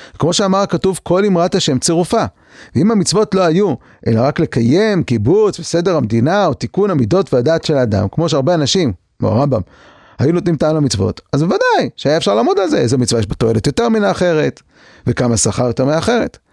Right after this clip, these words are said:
אבל באמת, המצוות הן אלוהיות,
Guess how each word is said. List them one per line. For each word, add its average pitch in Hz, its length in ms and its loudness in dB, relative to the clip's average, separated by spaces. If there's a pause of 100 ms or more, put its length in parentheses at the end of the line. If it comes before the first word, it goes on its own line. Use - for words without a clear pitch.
(240)
אבל 98 180 0
באמת, 117 440 0 (300)
המצוות 160 300 0
הן 240 100 2
אלוהיות, 185 580 2